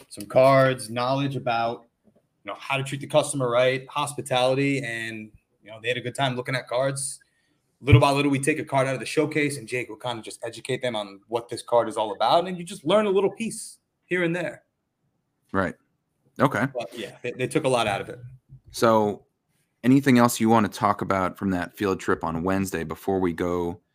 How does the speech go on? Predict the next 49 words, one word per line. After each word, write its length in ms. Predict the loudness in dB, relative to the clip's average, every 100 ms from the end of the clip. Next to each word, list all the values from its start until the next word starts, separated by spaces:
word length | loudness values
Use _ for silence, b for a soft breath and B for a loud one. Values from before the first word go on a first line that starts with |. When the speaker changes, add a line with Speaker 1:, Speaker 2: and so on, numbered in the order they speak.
| _ _ _ -12
Speaker 2:
to 180 | -2 -2
another 600 | 2 4 6 6 4 0
card 320 | 0 2 2 -2
situation 800 | -6 -2 -2 -2 -4 -6 -6 -6
in 100 | -6
a 100 | -6 -8 _ _ 0
different 420 | 2 2 0 -2
classroom 580 | 0 4 4 2 0 2
than 160 | 2 0
your 200 | 0 0
own 340 | -2 -4 -10 -8
on 200 | -6 -4
Thursday? 520 | -2 -2 -4 -16 -18 _ _ _
Speaker 1:
Yes. 500 | -4 -4 -4 -12 -14 -8
Um, 500 | -4 -2 -4 -6 -12 b b b
I 60 | -2
do 180 | 2 4
also 200 | 4 2
have 100 | -2
to 60 |
shout 240 | 0 2 2
out 160 | 0
Cards 260 | -2 -2 -2
and 100 | -6
Coffee, 500 | -4 -4 -4 -6 -10 -8
who's 240 | -8 -6
right 180 | -2 -2
next 260 | -2 -4 -4
door, 320 | -2 -2 -4 -20 _ _ _ _ _ -12
because 400 | 2 4 4 0
it 40 |
was 160 | -4 -4
a 60 |
two-part 420 | -4 0 2 2
field 180 | 2 -2
trip. 240 | 0 -2 -2
So 100 | -6
we 60 | -6
stopped 320 | -2 -2 -2
by 120 | -6
there 180 | -4 -6
for 140 | -2
a 40 | 0
little 200 | 2 0
bit 180 | -2 -4
to 80 | -6
see 140 | -6
the 100 | -6
team, 440 | -4 -4 -2 -6